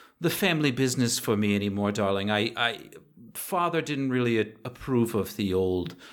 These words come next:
uh, singing act, as it will, so whatever my father deems from all this diplomatic stuff is totally outside of my purview." As he's speaking,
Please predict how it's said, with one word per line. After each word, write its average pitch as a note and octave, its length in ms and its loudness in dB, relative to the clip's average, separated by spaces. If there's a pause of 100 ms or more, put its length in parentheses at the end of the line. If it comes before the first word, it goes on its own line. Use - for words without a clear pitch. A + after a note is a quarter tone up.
(300)
uh, F#2+ 340 2 (400)
singing A#2+ 560 0 (100)
act, G#2 460 -4 (420)
as A2+ 200 -2
it A2 100 -6
will, A2+ 240 2
so A#2 260 2
whatever D#3 420 0
my A2+ 300 2 (220)
father B2+ 440 0
deems G#2+ 380 0
from A2+ 140 -4
all G#2+ 120 2
this G#2 220 -2
diplomatic A2+ 680 2
stuff G#2 280 -4
is B2+ 160 -4
totally B2+ 540 0
outside G#2+ 440 -2
of G#2 180 -10
my G#2 220 2
purview." A2 600 -2 (680)
As F#3+ 320 0
he's E3+ 180 -4
speaking, G#2+ 720 -6